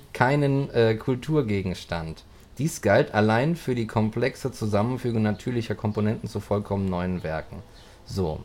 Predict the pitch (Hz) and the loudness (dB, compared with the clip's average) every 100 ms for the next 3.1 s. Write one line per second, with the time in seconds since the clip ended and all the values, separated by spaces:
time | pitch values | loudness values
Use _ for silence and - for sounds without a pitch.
0 | - 101 127 - 127 151 127 120 117 110 | -4 0 0 0 -2 0 -2 -2 -2 -2
1 | 120 123 - - - - - - 98 98 | -4 -6 -14 -20 -20 -20 -6 2 2 2
2 | 110 110 113 113 - 156 180 165 160 156 | 2 4 4 2 2 4 4 2 0 -2
3 | - | -8